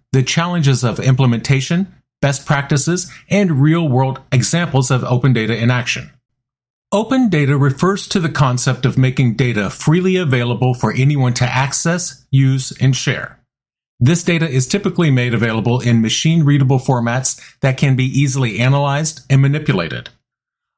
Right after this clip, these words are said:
Open data can come from a variety of sources, including government agencies,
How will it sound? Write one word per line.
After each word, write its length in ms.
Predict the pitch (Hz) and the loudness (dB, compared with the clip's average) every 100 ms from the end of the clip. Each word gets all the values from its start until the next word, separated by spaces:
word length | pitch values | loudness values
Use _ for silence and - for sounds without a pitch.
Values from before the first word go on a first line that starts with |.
| _ | _
Open 300 | 156 170 180 | -2 0 0
data 220 | 156 147 | 0 0
can 160 | 139 135 | 0 0
come 180 | 143 127 | 0 0
from 160 | 135 | 0
a 60 | 113 | 0
variety 440 | 104 107 120 147 | 0 0 0 0
of 140 | 151 131 | 0 0
sources, 640 | - 120 117 165 - - | 0 0 0 -4 -6 -8
including 440 | - 123 143 123 113 | -2 0 2 0 0
government 400 | 117 110 107 98 | 0 0 0 0
agencies, 760 | 120 123 135 151 165 - - | -2 0 0 0 -2 -4 -10